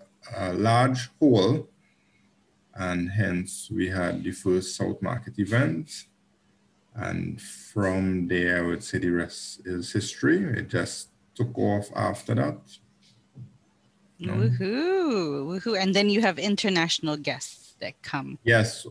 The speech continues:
Speaker 1: oh yes. So we
Speaker 2: <laughs>
Speaker 1: a-, actually at the, at the first, at the first South Market as well, we had international guests as well. And I, I was, um, most happy. I think they, they really appreciated, you know,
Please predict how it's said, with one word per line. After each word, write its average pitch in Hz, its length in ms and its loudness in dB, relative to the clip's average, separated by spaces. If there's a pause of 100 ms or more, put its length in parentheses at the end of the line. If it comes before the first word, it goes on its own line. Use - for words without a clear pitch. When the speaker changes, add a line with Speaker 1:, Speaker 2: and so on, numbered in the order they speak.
Speaker 1:
oh 131 60 4
yes. 101 420 4
So 104 160 0
we 101 140 8 (120)
Speaker 2:
<laughs> - 40 -2
Speaker 1:
a-, 151 200 4
actually 143 260 4
at 165 80 6
the, 170 180 6
at 131 160 4
the 127 80 8
first, 165 540 2 (120)
at 107 120 2
the 113 80 2
first 151 320 0
South 139 220 -2
Market 117 360 -2
as 101 180 0
well, 92 180 0
we 90 180 -2
had 127 320 -2
international 95 720 -2
guests 92 300 -2
as 95 180 0
well. 98 220 4
And 90 160 2
I, 87 80 0
I 87 180 0
was, 92 460 -2 (560)
um, 92 360 2
most 110 200 4
happy. 123 500 2 (600)
I 87 120 2
think 95 280 0
they, 98 100 4
they 92 320 2
really 92 420 4
appreciated, 92 1080 0
you 92 80 2
know, 90 320 0